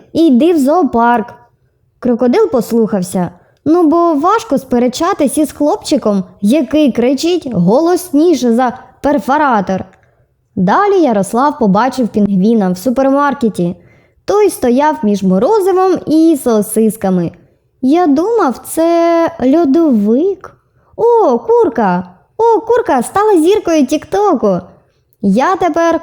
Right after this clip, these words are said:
кур караоке. Але тебе чекає зоопарк. А в мене вже тридцять підписників. А в мене дзвоник із морквини». І курка здалась.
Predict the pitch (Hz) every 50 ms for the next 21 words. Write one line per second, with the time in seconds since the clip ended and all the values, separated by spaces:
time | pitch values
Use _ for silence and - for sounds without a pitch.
0 | - - - 311 392 392 - - 294 285 285 254 240 226 226 226 220 220 185 175
1 | 180 208 - - _ _ _ _ _ _ _ _ _ - - - 233 247 240 240
2 | 233 226 226 233 247 262 269 262 - - 285 269 233 208 196 196 220 254 285 -
3 | - 254 233 247 - - 269 302 311 302 254 202 190 240 269 285 262 208 196 -
4 | - 247 320 370 381 381 311 233 - - - - _ _ _ _ _ _ _ -
5 | 226 240 262 262 247 262 302 392 453 415 311 233 196 214 214 202 - 247 254 247
6 | - 311 294 - 440 440 - - - 392 339 - - 392 403 339 302 240 190 185
7 | - - _ _ _ _ _ _ _ _ - 247 254 247 240 240 247 269 330 392
8 | 392 370 285 240 202 196 196 196 226 240 302 339 320 262 226 208 - 240 208 226
9 | 233 262 285 269 - - 226 220 208 208 254 277 247 214 196 185 175 180 208 -
10 | _ _ _ _ _ _ _ _ - 285 277 - 381 403 392 269 220 180 175 170
11 | 170 165 165 165 170 - - -